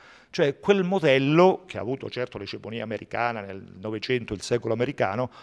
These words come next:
oggi non è più capace di egemonia. Ecco, la comune rovina delle classi in lotta, uso ancora la categoria, mm, gramsciana, è proprio incapacità di egemonia. Non c'è un'egemonia del mondo del lavoro, dei valori della sinistra,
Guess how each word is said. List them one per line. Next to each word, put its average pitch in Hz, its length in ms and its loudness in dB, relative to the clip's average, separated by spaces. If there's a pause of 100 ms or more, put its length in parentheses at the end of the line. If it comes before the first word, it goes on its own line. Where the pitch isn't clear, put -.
oggi 180 280 0
non 127 140 0
è 156 80 6
più - 240 -6
capace 147 440 -4
di 117 120 -10
egemonia. 107 640 -10 (380)
Ecco, - 280 -2
la 143 120 6
comune 196 480 0
rovina 165 320 0
delle 147 160 -2
classi - 320 -2
in 104 140 -8
lotta, 104 520 -10 (720)
uso 123 220 -12
ancora 117 260 -10
la 120 60 -4
categoria, 113 420 -4
mm, 107 640 -8
gramsciana, 107 680 -6 (180)
è 190 120 0
proprio 196 400 4
incapacità 170 840 0
di 156 180 -4
egemonia. 120 840 -4 (380)
Non 156 120 2
c'è 165 160 0
un'egemonia 143 880 4
del 113 160 -6
mondo 117 260 -4
del 113 140 -2
lavoro, 156 380 4
dei 117 120 -4
valori 113 380 -4
della 110 180 -2
sinistra, 185 640 0